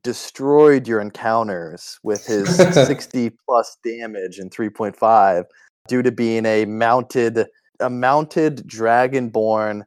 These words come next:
Speaker 1: who had a lance, who dealt critical damage every time on his charge. Trust me, it's the most O P thing in the world. I absolutely super built him on accident.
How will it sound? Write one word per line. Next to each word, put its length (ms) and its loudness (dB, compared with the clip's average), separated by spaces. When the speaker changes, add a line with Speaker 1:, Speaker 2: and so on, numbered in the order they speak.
Speaker 1:
who 80 2
had 80 4
a 40 0
lance, 800 -4
who 100 -8
dealt 340 0
critical 400 0
damage 500 -2
every 240 -2
time 300 -4
on 80 -6
his 140 -10
charge. 680 0
Trust 320 0
me, 120 -4
it's 160 -8
the 80 -6
most 280 -8
O 240 2
P 360 -6
thing 180 -4
in 80 -6
the 80 -4
world. 840 2
I 80 -2
absolutely 600 0
super 640 -6
built 320 0
him 120 -4
on 160 0
accident. 640 -6